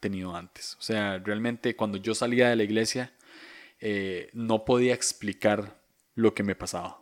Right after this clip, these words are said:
O sea, yo sentía que Dios me hablaba, yo sentía que Dios tocaba mi corazón y, y pues, eh, era muy difícil para mí, eh,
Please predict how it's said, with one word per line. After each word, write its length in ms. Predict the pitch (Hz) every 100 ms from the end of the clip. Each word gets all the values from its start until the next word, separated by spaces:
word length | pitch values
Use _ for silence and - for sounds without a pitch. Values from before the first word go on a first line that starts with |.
| _
O 40 |
sea, 160 | - 107
yo 120 | 101
sentía 320 | 107 107 110
que 140 | - 101
Dios 160 | 101
me 100 | 101
hablaba, 400 | 98 127 143 135
yo 140 | 117 104
sentía 260 | 98 101
que 120 | -
Dios 120 | 98 -
tocaba 220 | - 101
mi 80 | 95
corazón 560 | 98 95 131 131 131
y, 300 | 110 98 90 - - - - - - _ _
y 140 | 113
pues, 800 | - 110 104 98 - - - _ - - - - 85 - -
eh, 160 | 117 110
era 340 | 117 127 143
muy 400 | 123 117 120 135
difícil 380 | 143 147 156 170
para 220 | 143 110
mí, 300 | 104 120 139 - _ _ _ _
eh, 520 | 110 104 95 90 -